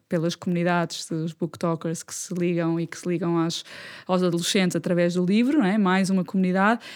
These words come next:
mas em família também estes momentos que tu dizias, não é? Lês com os teus filhos, hum, e que pode ser muito uma ajuda para pais, eh, atarefados e que chegam a casa cansados e que,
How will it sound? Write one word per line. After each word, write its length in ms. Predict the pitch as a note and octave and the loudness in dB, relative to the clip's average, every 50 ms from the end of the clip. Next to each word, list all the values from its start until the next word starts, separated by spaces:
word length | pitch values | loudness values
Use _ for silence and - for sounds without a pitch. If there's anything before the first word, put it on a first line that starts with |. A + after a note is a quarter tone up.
| - - - _ | -18 -20 -2 _
mas 260 | G#3+ G#3+ A3+ A3+ A3 | 4 6 6 6 6
em 140 | A3+ A3+ G#3+ | 4 4 4
família 800 | - A#3+ A#3 A3 A3 A#3+ A#3+ B3 B3 B3+ C4 C4+ C4+ C#4+ C4+ - - - - | 4 4 4 6 6 6 6 6 6 6 6 6 4 4 2 -2 -8 -18 -12
também 300 | _ - G#3+ A3 A3+ A3+ | _ 0 2 4 4 4
estes 220 | A#3 A3+ - - A3 | 2 2 2 2 4
momentos 540 | A3 A3 A3 A3+ A#3 A#3+ A#3+ A#3+ - - | 4 6 6 6 6 6 6 4 4 2
que 60 | - - | -2 -4
tu 120 | - G3 | -4 -4
dizias, 420 | E3+ F3 F#3 A3 A#3 A#3+ A3+ G#3 | -2 0 2 4 6 6 6 4
não 80 | G3 F#3+ | 4 2
é? 80 | F#3+ G3 | 2 4
Lês 220 | G3 G3 F#3+ - | 4 2 2 2
com 80 | - G#3 | 0 -4
os 80 | F#3+ | -2
teus 180 | - A3 G3+ - | -2 -2 -2 -2
filhos, 680 | - - A#3+ B3 B3+ B3+ A#3 B3 B3 B3 A#3 - - - - - - - - - F#3+ G3 F#3+ F#3 F#3 | 0 2 4 4 6 6 6 4 4 2 2 0 -4 -6 -12 -16 -18 -12 -4 0 2 4 4 4 4
hum, 300 | F#3 F#3 F#3 F#3 F#3 - - - | 4 4 4 2 2 0 -2 -2
e 100 | - G#3+ | -4 -2
que 120 | - - - | -2 -2 2
pode 220 | - A#3+ B3 - | 2 2 4 4
ser 140 | - C#4 C4 | 4 4 6
muito 280 | B3 C4 C4+ C4 C4 B3+ | 8 8 8 6 6 6
uma 180 | A#3 B3 A#3+ | 6 6 6
ajuda 400 | A#3+ A#3+ A3+ B3+ A#3+ A3 F#3+ F3 | 6 6 6 6 6 6 4 4
para 140 | - F#3+ F3+ | 2 2 0
pais, 720 | F3+ - G3+ G3 F#3+ F3+ F3 E3 D#3+ E3 - - - - - | 2 2 4 4 4 4 4 2 0 0 -4 -6 -6 -6 -6
eh, 220 | F#3 E3 D#3+ D#3+ | -4 -4 -2 -2
atarefados 600 | E3 - F#3 F3+ F3+ F3+ - - F#3+ F#3 F3+ F3 F3 | -2 -2 0 0 0 -2 0 0 0 0 0 0 -2
e 40 | |
que 80 | E3+ - | -6 -6
chegam 220 | - - F3 F3+ | -6 -4 -2 -2
a 40 | F3+ | -2
casa 320 | F3 - F#3+ F#3+ F3 F#3 F3 | -2 0 0 0 0 -2 -4
cansados 520 | - F3 F3 F3 - G3 F#3+ F3+ D#3+ F3+ | -4 -4 -4 -2 0 0 0 0 0 -2
e 80 | F#3 F3+ | -4 -6
que, 360 | - - G3 F#3 F#3 F#3 | -4 -2 0 0 2 0